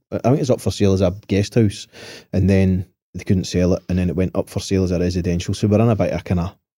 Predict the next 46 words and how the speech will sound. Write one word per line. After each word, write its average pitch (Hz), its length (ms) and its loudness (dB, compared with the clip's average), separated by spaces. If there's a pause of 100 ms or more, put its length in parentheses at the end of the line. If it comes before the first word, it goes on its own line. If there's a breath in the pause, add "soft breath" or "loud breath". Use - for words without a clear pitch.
(580 loud breath)
tussle 98 320 0
with 92 140 0
somebody 95 260 2
else 92 160 -2
that - 40 -8
was - 120 -8
trying 95 200 -2
to 87 80 -6
buy 87 220 -2
it. 107 120 -2 (160)
Um, 92 200 0
it 85 100 0
was 92 120 -4
through 113 240 4
the 95 100 0
courts - 380 -4
as 87 120 -4
well, 95 220 0
so 104 140 -6
there 101 40 -2
was 98 80 -2
a 95 80 -2
bit - 160 -6
of, 92 160 -8 (500)
um, 87 460 -4 (480)
Ham-, 90 180 -2
it - 40 -10
was - 220 -12
through 101 120 2
Hamilton 87 280 -2
Sheriff 87 300 -4
Court. 95 260 -4 (100)
So - 360 -20
we 117 40 6
ended 123 160 4
up, 95 80 0
we 92 60 2
lost 98 340 2
it - 80 -2
initially, 117 460 0 (160)
um, 90 340 0
but - 140 -2
we 104 100 4
were 104 100 4
cash - 320 -6
buyers, 98 520 -2